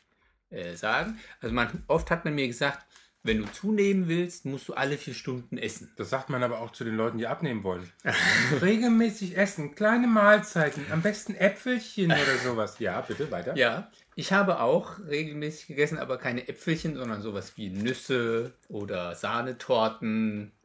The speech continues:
Speaker 2: Nein!
Speaker 1: Also richtig so schwere Sachen. Und nach drei Tagen hatte ich das Gefühl, ich platze, weil ich immer dieses konstante Sättigungsgefühl hatte. Und wenn dann irgendwie so ein,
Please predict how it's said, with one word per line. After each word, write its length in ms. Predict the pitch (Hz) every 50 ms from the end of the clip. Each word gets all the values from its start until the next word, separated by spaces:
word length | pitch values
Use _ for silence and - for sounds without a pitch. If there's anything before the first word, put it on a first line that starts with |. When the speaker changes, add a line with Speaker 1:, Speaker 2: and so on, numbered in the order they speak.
| _ -
Speaker 2:
Nein! 920 | 131 139 143 151 160 160 160 151 143 143 127 113 101 101 117 113 110 120 107 123 - - _ _
Speaker 1:
Also 220 | - 135 120 123 135
richtig 400 | 135 180 190 - - 196 180 170
so 500 | - 147 151 151 147 147 147 147 147 - - - - _
schwere 640 | - - - - 131 127 131 131 139 143 147 131 127
Sachen. 480 | 110 110 113 101 95 - - 135 147 -
Und 220 | - 139 123 127
nach 180 | 123 107 95 - - -
drei 240 | - - 113 139
Tagen 640 | 165 - - - 113 113 123 127 123 123 135 151 165 - - - - - -
hatte 180 | - 135 127
ich 80 | - -
das 180 | - 123 - -
Gefühl, 300 | - - - 160 156 143
ich 180 | - - _ -
platze, 380 | - 143 147 - - 135 110
weil 140 | 104 107 104
ich 160 | 107 - -
immer 240 | - 151 135 139 147
dieses 380 | 135 139 123 120 120 113 - -
konstante 840 | - 127 120 110 - - 139 135 160 175 170 175 156 160 165 165 - - - _ _ _ _ _ -
Sättigungsgefühl 1040 | 120 113 131 165 170 - 185 139 127 117 110 110 - - - - - 127 113 104 98
hatte. 260 | 107 101 - - 135 147
Und 340 | - 127 117 117 117 120 -
wenn 240 | - 120 120 127 127
dann 220 | 127 127 127 135 -
irgendwie 460 | 160 156 160 175 170 165 165 147 143
so 200 | 127 127 123 123
ein, 380 | 123 123 120 120 117 113 -